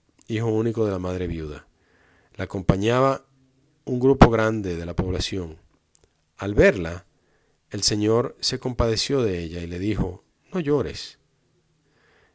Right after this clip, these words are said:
Entonces se acercó y tocó el féretro. Los que los llevaban se detuvieron, y Jesús dijo,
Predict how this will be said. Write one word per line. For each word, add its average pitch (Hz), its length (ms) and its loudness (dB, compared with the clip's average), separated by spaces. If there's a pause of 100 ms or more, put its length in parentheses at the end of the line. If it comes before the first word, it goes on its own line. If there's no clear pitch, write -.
(120)
Entonces 127 420 0
se 143 80 2
acercó 123 640 0
y 107 100 -10
tocó 107 220 -2
el 117 60 -2
féretro. 104 580 -2 (1600)
Los 113 180 0
que 117 120 0
los 107 380 0
llevaban 117 480 0
se 127 120 -2
detuvieron, 104 680 0 (120)
y 104 60 -8
Jesús 98 320 -4
dijo, 101 400 -4